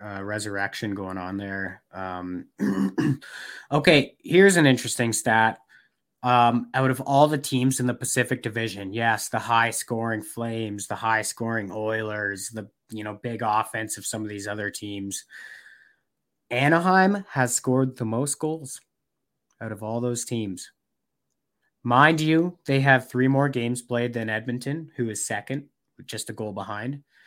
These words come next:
And then Calgary's not too, too far back either, but gotta give him credit. Anaheim are scoring goals, and y-, you gotta expect a high-scoring affair between these two teams again. Uh,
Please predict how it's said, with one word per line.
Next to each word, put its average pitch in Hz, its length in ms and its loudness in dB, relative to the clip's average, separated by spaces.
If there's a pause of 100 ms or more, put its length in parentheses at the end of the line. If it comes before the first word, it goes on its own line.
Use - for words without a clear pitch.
(400)
And 101 280 -8
then 101 220 -6
Calgary's 113 640 -4
not 110 240 -4 (580)
too, 117 220 -2
too 117 180 -4
far 110 300 -2
back 113 320 4
either, 131 320 0
but 113 320 -6 (680)
gotta 175 200 0
give 208 200 4
him 196 120 2
credit. 196 500 4 (300)
Anaheim 175 460 2
are 160 60 4
scoring 151 400 0
goals, 143 440 0 (480)
and 117 540 -6 (140)
y-, 117 220 -16
you 135 160 -4
gotta 170 240 8
expect 135 420 2
a 120 40 0
high-scoring 117 640 -2
affair 107 380 -4
between 101 360 -10
these 98 200 -12
two 98 180 -14
teams 92 380 -14
again. 90 360 -12 (200)
Uh, 92 240 -10